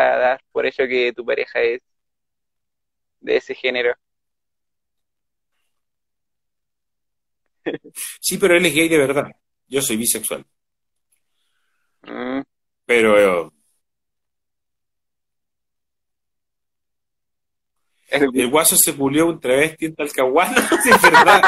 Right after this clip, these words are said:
Speaker 1: <laughs>
Speaker 2: Eso es verdad, weón. <laughs> Esa weá fue muy cómica. La Jancito me contó que el weón fue a, después que le tiró la pelá, después que el guaso le tiró la pelá,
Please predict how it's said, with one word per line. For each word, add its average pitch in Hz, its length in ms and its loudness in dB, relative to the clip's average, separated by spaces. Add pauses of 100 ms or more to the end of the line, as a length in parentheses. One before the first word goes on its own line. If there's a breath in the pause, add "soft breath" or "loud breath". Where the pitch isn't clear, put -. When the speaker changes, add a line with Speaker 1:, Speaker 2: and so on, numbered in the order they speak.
Speaker 1:
<laughs> 320 460 0
Speaker 2:
Eso 143 200 -2
es 131 60 -8
verdad, 98 320 -4
weón. - 1400 -10 (1040)
<laughs> - 160 -16 (480 loud breath)
Esa 160 180 2
weá 160 120 2
fue 175 100 0
muy 156 180 2
cómica. 160 480 -2 (1400)
La 143 100 -2
Jancito 143 400 0
me 175 120 2
contó 202 580 2 (260)
que - 80 -2
el 143 60 2
weón 139 400 0 (120)
fue 175 200 4
a, 160 420 2 (1700 loud breath)
después 147 220 0
que 180 100 0
le 160 80 2
tiró 165 200 2
la 160 100 4
pelá, 165 480 0 (300 loud breath)
después 143 360 -2
que 151 120 0
el 139 60 -2
guaso 165 260 0
le 139 80 -2
tiró 151 160 -4
la 151 100 0
pelá, 156 420 -2